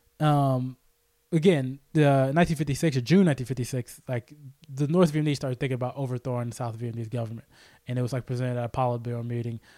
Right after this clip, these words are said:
Um, in nineteen fifty-nine, Ho Chi Minh was urg-, urging the Politburo to send Viet Congs into South Vietnam, um, and a People's War on the South was approved, uh, at a session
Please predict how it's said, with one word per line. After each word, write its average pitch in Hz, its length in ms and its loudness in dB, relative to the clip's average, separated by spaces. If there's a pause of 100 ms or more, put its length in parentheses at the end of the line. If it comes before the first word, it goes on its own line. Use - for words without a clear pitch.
(220)
Um, 123 400 -2
in 135 80 -6
nineteen 139 180 -2
fifty-nine, 131 520 -4 (180)
Ho - 120 -4
Chi 147 160 -4
Minh 135 260 -2 (280)
was 135 160 0
urg-, 135 320 2
urging 147 320 2
the 135 80 0
Politburo 131 460 2
to 120 80 -2
send 120 240 -4
Viet 127 220 0
Congs 117 380 -6
into 127 220 -4
South 123 280 2
Vietnam, 117 440 -4 (400)
um, 120 300 0
and 123 100 -2
a 117 60 -2
People's 131 420 0
War 135 320 4
on 127 120 -2
the 120 80 -2
South 127 380 0
was 123 140 -2
approved, 139 600 0 (360)
uh, 123 180 0
at 127 120 0
a 117 60 0
session 127 360 -2